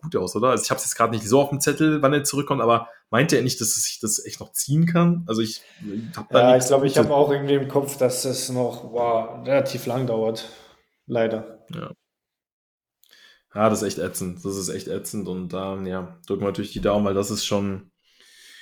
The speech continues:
Speaker 1: eine erhebliche Schwächung, auch defensiv, ne? Ich meine, überleg mal, sonst hätten sie da echt mit Ball und Caruso grad auf den Guard-Positionen überragende Verteidigung. Das, ähm, ja, ist so ein bisschen bitter. Außer,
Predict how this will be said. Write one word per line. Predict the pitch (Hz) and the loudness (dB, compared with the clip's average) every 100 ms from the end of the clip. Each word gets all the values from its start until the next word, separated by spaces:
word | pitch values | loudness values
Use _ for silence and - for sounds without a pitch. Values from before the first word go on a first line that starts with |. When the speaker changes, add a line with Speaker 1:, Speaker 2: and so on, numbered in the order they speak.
| - _ _ _ | -20 _ _ _
Speaker 1:
eine | 135 | 2
erhebliche | 139 170 147 127 | 4 4 2 0
Schwächung, | - 143 110 | -2 -2 -4
auch | 104 | -8
defensiv, | - 131 127 98 90 | -6 -6 -4 -8 -6
ne? | 110 | -8
Ich | 110 | -4
meine, | 104 107 | -2 -2
überleg | 104 104 123 | 0 0 0
mal, | 110 | -2
sonst | 98 95 | -2 -2
hätten | 110 107 | -4 -2
sie | 101 | -2
da | 92 | -2
echt | - 104 | -2 -6
mit | - | -4
Ball | - 104 | 0 2
und | 113 | 2
Caruso | 107 98 110 113 117 113 110 - | 0 0 2 2 0 0 -2 -14
grad | - 107 107 | -4 -4 -2
auf | |
den | 107 95 | -4 -2
Guard-Positionen | 101 - 101 90 - 101 | -2 -4 -8 -8 -8 -4
überragende | 95 95 98 98 | -2 0 -2 -4
Verteidigung. | - 98 98 90 95 107 _ _ _ _ _ _ _ _ _ - - - | -8 -4 -4 -2 -6 -8 _ _ _ _ _ _ _ _ _ -12 -12 -12
Das, | 92 - | -12 -8
ähm, | 92 90 95 92 92 | -6 -6 -6 -8 -8
ja, | 87 85 - _ | -8 -8 -14 _
ist | - - | -12 -10
so | 92 | -8
ein | |
bisschen | 104 - 98 98 | -10 -10 -10 -8
bitter. | 101 90 85 _ _ _ - _ - | -6 -6 -10 _ _ _ -20 _ -10
Außer, | 107 | -6